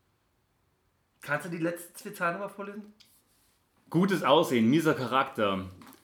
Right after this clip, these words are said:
Speaker 2: den du bei mir schon verkackt hast. So kommen all Dinge zutage und das ganze Land hat nur eine Frage.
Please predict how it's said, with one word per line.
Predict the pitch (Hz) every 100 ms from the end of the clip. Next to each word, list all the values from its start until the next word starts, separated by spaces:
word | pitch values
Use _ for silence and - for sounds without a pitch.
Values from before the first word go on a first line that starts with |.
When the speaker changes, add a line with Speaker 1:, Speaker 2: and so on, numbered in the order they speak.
| _
Speaker 2:
den | 135
du | 147
bei | 131
mir | 147
schon | 151 143
verkackt | 127 - 147 -
hast. | 101 90 -
So | 104 101 151
kommen | 156 156
all | 143 151
Dinge | 156 151
zutage | 147 127 135 127 135 127 - -
und | 113
das | 110
ganze | 123 123 135
Land | 110 113 110
hat | 101
nur | 101
eine | 104 107
Frage. | 104 98 98 98